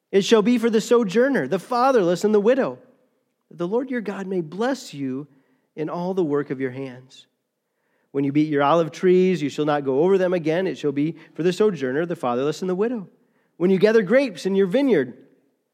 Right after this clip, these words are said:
you shall not strip it afterward. It shall be for the sojourner, the fatherless, and the widow. You shall remember that you were a slave in the land of Egypt.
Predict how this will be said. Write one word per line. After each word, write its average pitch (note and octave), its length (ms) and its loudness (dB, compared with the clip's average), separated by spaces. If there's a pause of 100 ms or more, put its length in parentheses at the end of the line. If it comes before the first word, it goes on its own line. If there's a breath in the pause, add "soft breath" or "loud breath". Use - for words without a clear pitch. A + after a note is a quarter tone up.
(180)
you G3 160 -2
shall A3 160 0
not A3 240 -2
strip A3+ 280 -2
it A3+ 60 2
afterward. D3+ 600 -2 (540)
It B2+ 100 -12
shall C#3+ 200 0
be F3+ 180 0
for C#3 140 -6
the C3 100 -4
sojourner, E3 640 -4
the D3 100 -8
fatherless, A2+ 640 -8
and B2 100 -14
the A#2 60 -10
widow. A#2+ 360 -6 (680)
You A#3+ 340 2
shall B3 220 2
remember E3 460 2
that C3+ 180 -6
you F3 400 -4
were G3 160 0
a G3+ 80 0
slave A#2+ 480 -4
in A#2+ 80 -8
the A#2+ 80 -2
land B2+ 280 -4
of B2 100 -8
Egypt. A#2+ 440 -8